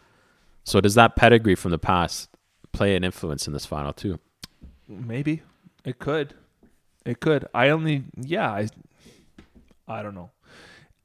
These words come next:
Speaker 2: This is how I feel. If England wins,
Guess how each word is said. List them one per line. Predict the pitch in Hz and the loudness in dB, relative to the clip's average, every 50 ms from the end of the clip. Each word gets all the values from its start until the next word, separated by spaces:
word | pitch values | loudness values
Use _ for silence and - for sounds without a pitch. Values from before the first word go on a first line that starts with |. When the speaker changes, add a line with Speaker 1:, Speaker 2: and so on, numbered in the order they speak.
| _ _ _ _ _ _ _ _ _ _ _ - | _ _ _ _ _ _ _ _ _ _ _ -2
Speaker 2:
This | 175 175 - | -2 -2 0
is | - | 2
how | - 190 165 147 | 4 4 6 6
I | 135 | 4
feel. | - - 117 101 90 90 - - _ | 2 0 -6 -8 -8 -10 -14 -12 _
If | - 117 110 - - _ | -6 -6 -6 -6 -8 _
England | - 160 175 190 196 196 175 139 113 | -2 -2 0 2 0 0 0 -2 -4
wins, | 113 113 117 123 143 156 165 160 151 - - - - | -6 -4 -4 -4 -4 -6 -8 -10 -10 -12 -16 -18 -20